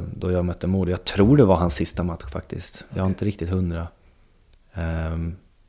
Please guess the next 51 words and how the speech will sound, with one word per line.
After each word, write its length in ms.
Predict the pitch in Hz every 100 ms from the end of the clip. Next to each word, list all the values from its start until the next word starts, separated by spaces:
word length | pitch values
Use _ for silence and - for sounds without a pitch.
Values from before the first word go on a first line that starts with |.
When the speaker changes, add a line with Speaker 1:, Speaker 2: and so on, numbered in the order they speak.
| -
Speaker 1:
men 160 | 95
det 60 | 98
var 140 | 101
min... 260 | 107 113 104
Det 140 | - 117
var, 120 | 113 - - -
jag 180 | 127 151
visste 240 | 151 -
om 100 | 120
att 120 | 110
när 80 | 120
vi 160 | 117 131
skulle 380 | - - 123 120
åka 200 | 117 120
upp 180 | 120
till 80 | -
Modo 300 | 117 117 104
och 60 | 92
spela 260 | - 101 92
den 100 | 95
matchen 400 | 95 - 78 82
så 120 | 98
var 140 | 95
det 60 | 92
min 260 | 98 107 92
sista 420 | - 98 - 87
chans 400 | 107 90 87 -
att 120 | 82
kunna 180 | - 95
möta 300 | 95 85 90
Peter 220 | - 87
Forsberg. 540 | 87 87 - 85 - -
Och 120 | 92
Peter 140 | 95 92
Forsberg 380 | 104 - 107
var 100 | 98
ju 60 | 95
min 160 | 95 87
största 340 | - 87 -
idol 220 | 90 85
genom 200 | 85 85
hela 340 | - 98 82 82
uppväxten. 460 | 80 85 80 - - - _ - _ _ _ _ _ -
Och 160 | 92
så 500 | - 95 90 90 90
var 260 | - 90 92
det 60 | 87
någon, 420 | 98 92 87 85 -
ja, 200 | 92 90 - -
din 180 | 95 90
med. 200 | 85 82